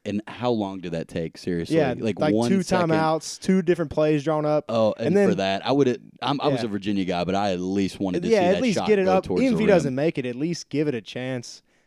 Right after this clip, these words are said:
Speaker 2: That, I didn't like that. I, so anticlimactic. And then it gets to overtime. The margin of victory ends up being eight. It was kinda over with a minute, minute and a half left. I just,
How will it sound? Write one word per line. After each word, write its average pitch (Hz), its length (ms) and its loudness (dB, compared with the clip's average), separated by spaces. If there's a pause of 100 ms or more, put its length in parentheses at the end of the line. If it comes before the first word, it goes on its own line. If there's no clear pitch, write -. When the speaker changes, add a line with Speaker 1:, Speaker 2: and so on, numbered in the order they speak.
(380)
Speaker 2:
That, 156 260 0 (220)
I 135 80 -4
didn't 147 180 0
like 143 220 -4
that. 131 240 0
I, 127 180 -4 (320)
so 139 260 0
anticlimactic. 123 720 -6
And 127 140 -4
then 127 300 -2 (300)
it 117 60 -12
gets 151 180 0
to 151 60 -2
overtime. 135 720 -2
The 131 80 -8
margin 143 300 0
of 131 80 -4
victory 135 280 -4
ends 123 140 -6
up 123 140 -6
being 113 300 -8
eight. 127 360 -6
It 117 80 -8
was 120 100 -8
kinda 123 220 -4
over 120 260 -2
with 113 120 -4
a 113 40 -6
minute, 117 360 -8
minute 117 160 -6
and 113 80 -6
a 117 40 -8
half 113 200 -6
left. 113 480 -8 (580)
I 123 60 -2
just, 117 180 -4